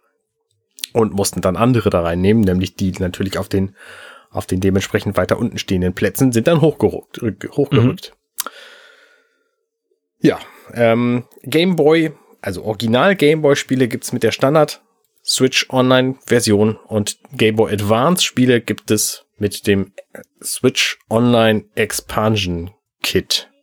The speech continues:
Speaker 1: was quasi den ganzen Service doppelt so teuer macht.
Speaker 2: Aber jetzt auch nicht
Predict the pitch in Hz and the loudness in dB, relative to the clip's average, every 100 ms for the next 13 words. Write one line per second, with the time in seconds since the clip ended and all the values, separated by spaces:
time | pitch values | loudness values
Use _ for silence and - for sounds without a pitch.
0 | _ _ _ _ _ - 202 196 - 101 | _ _ _ _ _ -4 -2 -2 2 0
1 | 98 98 104 107 - 95 95 95 95 98 | 2 2 2 2 0 0 0 0 -2 -6
2 | - 87 85 85 - _ _ - - - | -4 -4 -4 -10 -16 _ _ -20 -20 -20
3 | - - - _ _ _ _ _ _ _ | -20 -20 -20 _ _ _ _ _ _ _
4 | _ - - 123 151 131 - 135 - 135 | _ -10 -2 2 2 0 0 0 2 2
5 | 127 - - | 2 0 -14